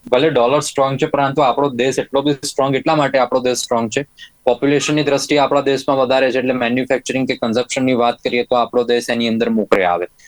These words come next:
તો તમે કોઈ પણ વસ્તુ સ્ટાર્ટઅપ નાનું એવું કરો તો પણ તમારું ચાલવાના, અ, સક્સેસ રેશિયો વધી જતો હોય છે. શું જે રીતે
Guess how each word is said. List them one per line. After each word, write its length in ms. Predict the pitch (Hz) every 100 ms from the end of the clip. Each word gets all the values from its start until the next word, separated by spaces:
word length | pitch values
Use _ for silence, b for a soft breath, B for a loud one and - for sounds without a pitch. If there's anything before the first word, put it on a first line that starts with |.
| - -
તો 60 |
તમે 160 | 131 139
કોઈ 200 | 135 131
પણ 160 | 147
વસ્તુ 300 | 139 139 -
સ્ટાર્ટઅપ 440 | 143 - 117 143 135
નાનું 320 | 123 120 143
એવું 200 | 147 147
કરો 220 | 143 143
તો 180 | 139 131
પણ 160 | 147 143
તમારું 420 | 127 123 131 147
ચાલવાના, 440 | 120 113 123 147
અ, 320 | 143 - 123 117
સક્સેસ 460 | - 123 - 151 151
રેશિયો 300 | 139 165 156
વધી 180 | 156
જતો 220 | 143 107 98
હોય 160 | 92
છે. 140 | - - _ B B B _ _ _
શું 420 | - 180 208 220 - _ _ _ _ 131
જે 220 | 107 135 160
રીતે 520 | 156 175 185 185